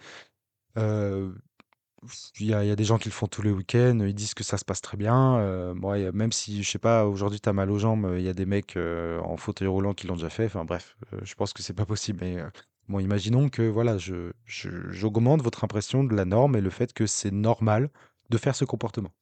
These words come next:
Et enfin, troisième bloc, donc je répète, premier bloc, attitude, avis, poni-, position, sujet, euh, croyance, voilà, ce gros bloc de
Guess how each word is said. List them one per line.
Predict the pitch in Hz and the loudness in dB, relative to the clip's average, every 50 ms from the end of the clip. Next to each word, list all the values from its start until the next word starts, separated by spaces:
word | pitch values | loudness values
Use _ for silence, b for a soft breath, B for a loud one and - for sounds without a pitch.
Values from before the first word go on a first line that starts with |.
| _ - | _ 4
Et | 135 147 | 6 8
enfin, | 139 120 - - 156 185 220 - _ | 8 8 8 6 6 6 6 2 _
troisième | - - - 156 131 120 131 123 117 117 113 113 | 2 8 8 8 10 8 6 4 4 4 2 2
bloc, | 107 113 147 185 196 - - | 4 6 6 4 4 2 -4
donc | - 113 113 | -4 -2 -2
je | 104 104 | 0 0
répète, | 107 104 - 131 156 - - | 0 0 2 0 0 0 -4
premier | - - - 123 123 120 | -10 -4 0 2 2 4
bloc, | 110 117 117 113 - | 6 6 6 6 4
attitude, | - 113 - 120 110 - - 156 131 | 0 0 0 -2 -4 -2 0 2 4
avis, | 120 110 104 127 131 | 4 4 4 2 0
poni-, | - - 113 104 107 104 | 2 2 2 2 2 -2
position, | - - - 113 107 101 101 101 - - - 120 123 | -2 -2 0 2 2 2 0 -4 -4 -2 0 2 2
sujet, | 120 - - 104 98 95 104 107 113 117 | 0 0 -2 -2 0 4 4 6 6 6
euh, | 110 101 90 | 6 4 2
croyance, | - - - 95 92 101 87 80 - - | 0 -2 0 2 4 4 2 2 0 -2
voilà, | - 90 92 123 123 | -2 -2 0 0 -2
ce | - - 107 | -2 -2 0
gros | 95 95 98 104 | 2 2 2 2
bloc | 104 107 113 120 110 107 | 4 4 2 2 2 0
de | 104 92 90 | -4 -4 -4